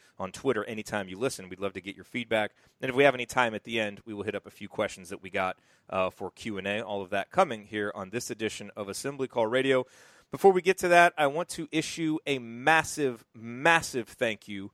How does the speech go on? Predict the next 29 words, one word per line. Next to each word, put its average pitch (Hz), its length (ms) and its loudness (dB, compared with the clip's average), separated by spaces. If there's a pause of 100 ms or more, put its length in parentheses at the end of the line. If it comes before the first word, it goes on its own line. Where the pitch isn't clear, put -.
(320)
uh, 104 420 4
just - 320 0
appreciation 139 840 -2
from 117 180 -14
the 107 60 -6
bottom 123 480 4
of 107 120 -8
all 123 160 6
of 117 140 -2
my, 104 220 -2
all 135 360 6
of 113 120 2
our 107 100 2
hearts. 110 320 0
I 107 80 0
know 120 160 -2
I 117 60 2
speak - 260 -8
on 104 140 -6
behalf 104 360 2
of 98 200 -12
Andy 110 400 -6
and 98 160 -12
Ryan 104 340 -4
when 95 100 -10
I 92 60 -8
say 123 240 -2
this, 98 220 -6
but 104 240 -2